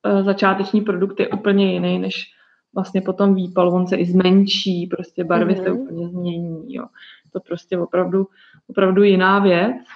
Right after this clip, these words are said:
Speaker 1: Takže pokud někdo je cholerik a chce mít hned výsledek,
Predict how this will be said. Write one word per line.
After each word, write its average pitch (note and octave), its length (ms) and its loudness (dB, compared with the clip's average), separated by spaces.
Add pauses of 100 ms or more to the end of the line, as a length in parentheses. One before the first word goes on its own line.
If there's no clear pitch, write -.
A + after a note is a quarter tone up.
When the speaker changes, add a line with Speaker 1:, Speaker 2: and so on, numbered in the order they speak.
(1160)
Speaker 1:
Takže F#3 260 0
pokud G3+ 480 0
někdo G3 360 0
je F#3 320 0 (380)
cholerik G3+ 800 2
a F#3+ 80 -4
chce F#3+ 600 -2
mít G3 280 4
hned F#3+ 220 2
výsledek, F#3+ 600 0